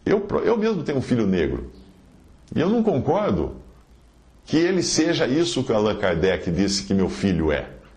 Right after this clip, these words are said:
O que que Allan Kardec disse que meu filho é por ser negro? Vamos ler. Abre aspas, palavras de Allan Kardec. O negro pode ser belo para o negro, como um gato para os gatos,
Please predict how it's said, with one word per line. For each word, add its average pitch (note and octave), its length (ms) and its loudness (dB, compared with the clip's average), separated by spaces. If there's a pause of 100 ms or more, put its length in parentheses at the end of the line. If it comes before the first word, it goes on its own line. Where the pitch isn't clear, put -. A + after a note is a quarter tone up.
(560)
O F2 80 -2
que A#2 140 0
que B2 100 -2
Allan G2 220 2
Kardec F2+ 640 0
disse F2 260 0
que E2+ 80 -4
meu E2 140 0
filho D#2+ 320 0
é G2 100 2
por F2+ 180 -2
ser D#2+ 220 -2
negro? F#2+ 400 -2 (160)
Vamos F#3+ 260 0
ler. C3+ 280 0 (480)
Abre F#2+ 240 0
aspas, E2 400 -4
palavras F#2+ 480 0
de F2+ 40 0
Allan F2+ 160 2
Kardec. C#2 640 -2 (500)
O A3+ 120 2
negro G#3+ 460 0
pode F#3 280 -2
ser E3+ 300 2
belo A2 640 0 (180)
para D#3 400 0
o F2 60 0
negro, C2 580 -2 (300)
como E3+ 200 2
um E3 120 2
gato A#2 480 0
para E2+ 280 -2
os A2+ 140 -2
gatos, - 640 -6